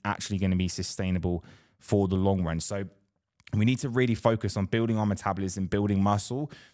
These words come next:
so that there we can actually eat more food and be able to stay in shape. Okay, so this is a really important part of it. Now,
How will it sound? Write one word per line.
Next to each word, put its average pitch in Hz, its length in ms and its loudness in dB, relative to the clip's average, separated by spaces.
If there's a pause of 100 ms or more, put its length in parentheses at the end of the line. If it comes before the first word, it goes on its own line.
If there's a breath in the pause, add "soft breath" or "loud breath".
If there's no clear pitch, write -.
(160 loud breath)
so 110 240 -4
that 87 160 -4
there 104 180 2
we 104 80 0
can 104 160 -4
actually 92 480 -6
eat 104 180 -2
more 95 180 0
food 87 340 -4
and 82 80 -4
be 87 60 -2
able 85 100 -2
to 87 100 -8
stay 85 240 -6
in 80 80 -2
shape. 76 340 -8 (600 soft breath)
Okay, 87 180 -4
so 107 240 -4
this 127 180 -2
is 135 120 -6
a 131 40 -2
really 113 280 0
important 98 340 -2
part 78 160 -2
of 90 140 -2
it. 76 120 -6
Now, 95 300 -2